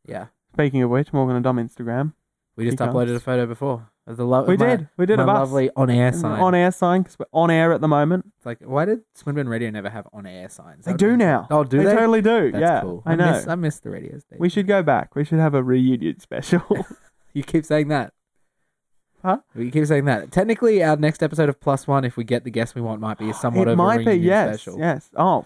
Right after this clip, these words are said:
Speaker 2: shout out to that. Plus One.
Speaker 1: Plus
Speaker 2: We've only
Speaker 1: One.
Speaker 2: had one episode, but it was a trial anyway.
Speaker 1: If
Speaker 2: So
Speaker 1: we
Speaker 2: go
Speaker 1: do
Speaker 2: listen
Speaker 1: that,
Speaker 2: to that if
Speaker 1: is
Speaker 2: you
Speaker 1: there
Speaker 2: haven't
Speaker 1: any
Speaker 2: done it.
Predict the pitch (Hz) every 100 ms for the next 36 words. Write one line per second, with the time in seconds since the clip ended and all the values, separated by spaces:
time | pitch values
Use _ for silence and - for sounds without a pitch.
0 | - - 180 202 202 143 139 131 180 165
1 | - 185 175 - 175 202 123 123 127 180
2 | 170 175 156 165 165 160 143 123 143 170
3 | 196 185 165 175 160 151 156 131 117 156
4 | - 220 202 185 156 156 151 127 139 131
5 | 147 -